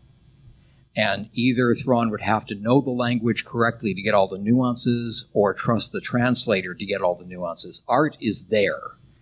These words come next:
He can see exactly what the, the, the piece was. So it made sense if he can see this. It was also sort of a, a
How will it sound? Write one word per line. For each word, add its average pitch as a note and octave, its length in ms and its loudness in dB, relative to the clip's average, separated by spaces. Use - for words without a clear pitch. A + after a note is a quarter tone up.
He A#2+ 140 2
can A2+ 100 -4
see G#2+ 220 -2
exactly A2 800 -4
what G2+ 360 -2
the, F#2+ 200 2
the, F#2+ 160 -4
the F#2+ 120 -2
piece - 380 -4
was. - 540 0
So A2+ 300 2
it A2 140 -4
made A#2+ 320 2
sense B2 680 2
if G#2+ 200 -2
he A2+ 140 0
can G2+ 180 -2
see - 340 0
this. D3+ 220 -2
It D#3 160 0
was C#3 140 2
also D#3+ 260 0
sort A2+ 240 2
of G2+ 80 -6
a, G2+ 60 0
a F#2+ 440 -2